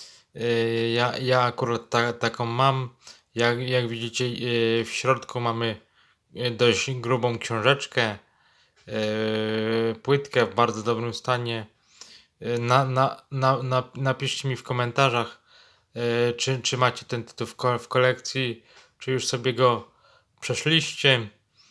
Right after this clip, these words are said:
e, i jakie macie wra-, wrażenia z te-, z tego tytułu. Ja się świetnie bawię, e, w, w ten tytuł. To jest taka ty-, typowo,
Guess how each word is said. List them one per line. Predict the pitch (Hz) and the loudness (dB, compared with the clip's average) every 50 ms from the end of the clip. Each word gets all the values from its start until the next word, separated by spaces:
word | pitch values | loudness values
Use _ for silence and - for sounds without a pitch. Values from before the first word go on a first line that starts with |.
| _ _ _ _ | _ _ _ _
e, | - 110 123 123 120 123 123 131 | -6 -4 -2 0 0 2 2 0
i | - - - | 0 0 2
jakie | 139 143 139 139 - 143 | 4 4 4 4 2 0
macie | 131 131 123 - - 139 135 | 0 0 -2 0 0 0 2
wra-, | 117 123 127 131 135 135 - 127 | 4 4 6 6 6 4 2 0
wrażenia | 113 127 131 123 117 147 143 135 120 107 | 2 2 2 4 4 2 2 2 0 -2
z | - - | -4 -4
te-, | - 117 113 117 120 113 | -4 -4 -4 -2 -4 -8
z | - - | -6 -6
tego | - 110 117 120 | -4 -4 -4 -4
tytułu. | 120 - 113 - 127 127 127 131 139 139 139 _ _ _ - - - - - - - - - - - _ _ _ | -2 -4 -4 -2 0 0 0 -2 -2 -6 -8 _ _ _ -20 -20 -20 -20 -20 -20 -20 -20 -20 -20 -20 _ _ _
Ja | 113 113 120 123 131 131 135 135 135 131 131 131 131 131 131 131 131 131 127 - - - - _ _ _ _ _ _ _ - | -2 4 6 8 8 10 8 8 8 6 4 4 2 2 2 0 0 -2 -4 -6 -8 -12 -14 _ _ _ _ _ _ _ -8
się | - - - 131 | -6 -4 -2 -2
świetnie | 117 - - - 143 135 139 - 131 131 127 123 | -2 -4 0 2 0 0 2 0 0 0 0 4
bawię, | 117 127 127 123 117 123 127 131 | 6 6 6 6 6 2 0 0
e, | 127 127 127 127 120 123 117 123 127 123 | 0 -2 -4 -4 -2 -2 -2 -2 -2 -2
w, | - - - - - 131 | -4 -10 -10 -10 -12 -14
w | - - | -14 -8
ten | - 127 120 117 | -8 -8 -8 -4
tytuł. | - 135 123 - 139 139 139 143 139 143 - - - - - - - - - - - - - - - 120 - - | -4 -4 0 2 4 4 4 4 0 -4 -12 -20 -20 -20 -20 -20 -20 -20 -20 -20 -20 -20 -20 -14 -14 -14 -6 2
To | - 165 | 6 6
jest | 170 165 151 - - - | 6 6 4 0 -4 2
taka | - 160 156 - 156 | 0 2 4 4 0
ty-, | 147 - 151 147 | 2 2 -2 -2
typowo, | 143 - 151 147 - 147 139 127 131 139 135 131 127 127 120 - - | 0 -2 -4 0 2 0 0 2 0 2 2 2 2 0 -2 -4 -10